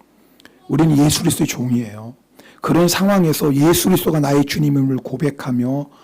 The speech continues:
순종하고 나가면 주님이 우리 인생을 책임져 주세요. 할렐루야. 주님이 우리 인생을 책임져 주세요. 여러분, 종이 왜 힘들어요?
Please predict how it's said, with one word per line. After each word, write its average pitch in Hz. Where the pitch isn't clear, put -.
순종하고 196
나가면 127
주님이 151
우리 123
인생을 120
책임져 170
주세요. 113
할렐루야. 127
주님이 139
우리 123
인생을 120
책임져 143
주세요. 113
여러분, 135
종이 156
왜 131
힘들어요? 123